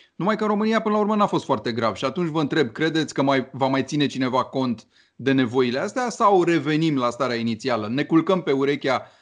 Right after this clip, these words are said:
că, de fapt, spitalele n-au avut nevoie de atâtea dotări, că, de fapt, ne-am descurcat cu câți medici am avut, așa, cu o parte din ei infectați cu tot, și că, de fapt, uh, aici nu trebuie să se aloce foarte mult.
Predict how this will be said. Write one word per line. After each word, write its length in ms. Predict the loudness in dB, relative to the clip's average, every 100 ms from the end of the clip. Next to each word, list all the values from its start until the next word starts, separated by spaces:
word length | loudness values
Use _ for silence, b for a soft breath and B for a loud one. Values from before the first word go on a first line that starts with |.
| B
că, 100 | 0
de 100 | 2
fapt, 200 | 2 0
spitalele 500 | 0 -4 -2 -2 -2
n-au 260 | -2 0 0
avut 200 | -2 -4
nevoie 380 | -4 0 0
de 80 | 0
atâtea 320 | -4 -4 -4
dotări, 520 | -4 -4 0 0 0 -4
că, 140 | -6
de 100 | -6
fapt, 400 | -2 -2 -2 -2 0 -2 -4 -8 -6
ne-am 120 | -2 -2
descurcat 440 | -2 -2 0 0
cu 80 | -2
câți 180 | -4 -2
medici 320 | -2 -4 -4
am 140 | -2
avut, 420 | -2 0 -4 -4 _ b b
așa, 340 | -2 2 2
cu 100 | 2
o 60 | 0
parte 280 | 0 -2 -4
din 160 | -4
ei 160 | -2 -2
infectați 500 | -4 -6 -6 -6 -6
cu 100 | -6
tot, 340 | 0 0 -2 _ b b b
și 420 | -10 -2 0 0
că, 120 | 0
de 100 | -2
fapt, 360 | -2 -2 -2 0
uh, 600 | 2 4 4 2 2 -2 -10 -16 -6
aici 420 | 0 2 2 0
nu 160 | -4 -2
trebuie 340 | 0 2 2
să 100 | 0
se 100 | -2
aloce 260 | -2 -2 -4
foarte 300 | -4 -4 -4
mult. 320 | -6 -8 -14